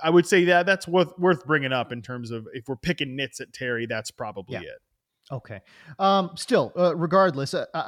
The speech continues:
Speaker 2: I do, I just hold by the fact that this guy is an underrated wide receiver, you know, and I
Speaker 1: Hundred percent.
Speaker 2: think Sam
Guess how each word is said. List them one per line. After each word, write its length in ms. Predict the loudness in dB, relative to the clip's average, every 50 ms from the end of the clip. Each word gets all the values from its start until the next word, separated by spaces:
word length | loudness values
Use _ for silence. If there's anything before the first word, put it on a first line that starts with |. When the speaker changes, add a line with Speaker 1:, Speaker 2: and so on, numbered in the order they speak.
| -2
Speaker 2:
I 60 | -2 -2
do, 420 | 0 2 2 4 4 4 2 0 -2 -4
I 80 | -4
just 220 | -4 -4 -6 -6 -6
hold 280 | -2 0 0 0 2
by 140 | 2 2 2
the 80 | 2 0
fact 320 | 0 -2 -2 -2 -2 -6
that 100 | -8 -8
this 140 | -8 -6 -4
guy 160 | 0 0 0
is 100 | 0 -2
an 80 | -6 -6 -4
underrated 500 | -4 -4 -2 -4 -4 -4 -4 -4 -4 -6
wide 220 | -8 -8 -8 -10
receiver, 500 | -10 -14 -14 -14 -14 -14 -16 -18 -20 -20 -14
you 120 | -10 -8
know, 60 | -6 -4
and 80 | -4
I 0 |
Speaker 1:
Hundred 80 | -4 -4
percent. 160 | -4 -4 -4
Speaker 2:
think 140 | -4 -6 -4
Sam 160 | -4 -2